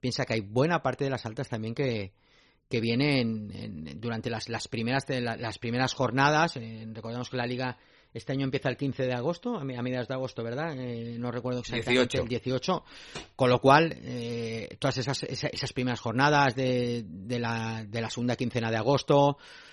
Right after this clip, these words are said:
Speaker 1: primera quincena o incluso todo septiembre también te marcan parte de las altas que, que llegan durante, durante ese periodo.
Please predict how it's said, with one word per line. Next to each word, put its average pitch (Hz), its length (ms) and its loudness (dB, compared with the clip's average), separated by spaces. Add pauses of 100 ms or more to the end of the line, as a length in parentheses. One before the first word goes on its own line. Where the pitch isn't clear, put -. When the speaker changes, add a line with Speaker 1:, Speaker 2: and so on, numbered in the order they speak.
(420)
Speaker 1:
primera 120 300 2
quincena 123 640 2
o 120 120 2
incluso 117 320 0
todo 120 100 2
septiembre 131 440 0
también 113 280 0
te 123 120 -2
marcan 110 680 -4
parte 110 240 -4
de 107 60 -2
las 104 200 -10
altas 123 280 -4
que, 101 140 -8
que 107 120 -6
llegan 104 240 -4
durante, 101 580 -6
durante 107 360 -4
ese 104 140 -6
periodo. 101 420 -6